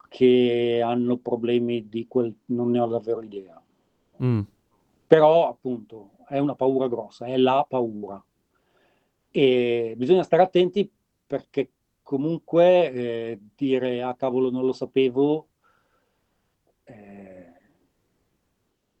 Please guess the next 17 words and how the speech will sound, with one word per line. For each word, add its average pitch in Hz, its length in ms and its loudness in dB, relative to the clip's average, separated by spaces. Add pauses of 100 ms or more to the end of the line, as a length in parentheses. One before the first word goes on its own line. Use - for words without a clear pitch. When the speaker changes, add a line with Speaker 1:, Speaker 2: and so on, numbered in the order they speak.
(1040)
Speaker 1:
insomma, 110 300 -4
non, 107 220 -10 (200)
non 123 180 2
è 123 40 4
una 123 120 2
situazione 113 480 -2
che - 160 -10 (140)
ti 117 200 -8 (260)
credono 123 520 4
particolarmente 113 1040 0 (800)
e, 113 880 0
e, 135 240 4
e 139 120 0
arrivano 135 520 4 (100)
con 117 160 -8
gli 120 100 -2
elicotteri. 104 680 -6